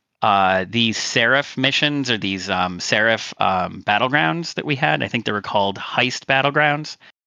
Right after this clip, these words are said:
were pretty cool. Like, it's all Rasputin themed, and we're, like, going in and we're trying to get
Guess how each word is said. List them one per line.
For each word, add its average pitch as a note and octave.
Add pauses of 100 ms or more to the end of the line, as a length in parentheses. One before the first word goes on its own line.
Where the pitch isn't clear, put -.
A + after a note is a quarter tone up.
(600)
were D#3+
pretty E3+
cool. F#2
Like, A#2
it's B2+
all C#3+
Rasputin A#2
themed, A#2
and G2
we're, F#2+
like, G2+
going A2+
in G#2+
and G2
we're F#2+
trying G#2
to F#2+
get F#2+